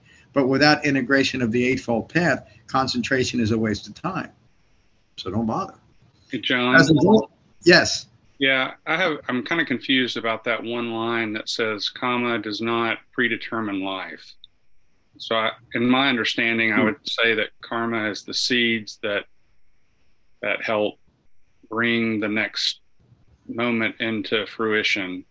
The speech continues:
Speaker 2: So I'm kinda con-, confused about that one line.
Speaker 1: Without, without Dhamma practice, that's true. But w-, with, with Dhamma practice, we can interrupt karma. So
Speaker 2: Okay.
Speaker 1: karma, because in that, within the framework of the Dhamma,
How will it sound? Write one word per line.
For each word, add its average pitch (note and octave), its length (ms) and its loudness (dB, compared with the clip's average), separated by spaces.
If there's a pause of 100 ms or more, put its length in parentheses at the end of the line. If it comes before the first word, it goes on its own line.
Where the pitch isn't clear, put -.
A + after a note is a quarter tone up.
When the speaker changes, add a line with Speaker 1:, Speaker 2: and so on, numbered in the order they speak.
Speaker 2:
So G#2+ 200 -2
I'm G#2 260 -2 (100)
kinda A#2 200 -2
con-, G2+ 260 -6 (560)
confused - 480 -2
about G2 260 -4
that G#2 200 -2
one G#2 220 -2
line. G2+ 440 -4 (480)
Speaker 1:
Without, D3+ 720 2 (500)
without D3 420 4
Dhamma D#3+ 340 6
practice, A#2 460 0
that's A#2+ 280 0
true. A2+ 420 4
But A2 220 -4
w-, B2+ 280 -4 (120)
with, A2+ 300 2
with D#3+ 260 6
Dhamma B2 360 2
practice, A#2+ 460 0
we B2 120 2
can A#2 160 -2
interrupt B2+ 580 0
karma. F#2 360 -2 (400)
So A#2 140 0
Speaker 2:
Okay. G2 140 2
Speaker 1:
karma, D3 400 8
because A2+ 460 0 (200)
in C3 140 2
that, D#3 320 4 (100)
within C#3 240 6
the C3+ 80 4
framework D3+ 400 4
of B2+ 80 2
the A2+ 80 4
Dhamma, A#2 520 2